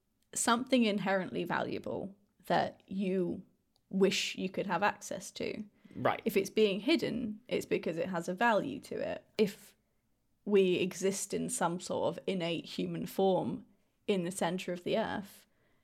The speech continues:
Speaker 1: it's because kind of we should. Whether that's good or bad,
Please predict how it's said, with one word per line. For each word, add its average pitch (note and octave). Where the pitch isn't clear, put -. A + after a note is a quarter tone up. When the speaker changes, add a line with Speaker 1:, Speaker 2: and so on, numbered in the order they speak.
Speaker 1:
it's G3
because G#3
kind A3
of G#3
we G#3
should. -
Whether A3
that's G#3
good A3
or G3
bad, F#3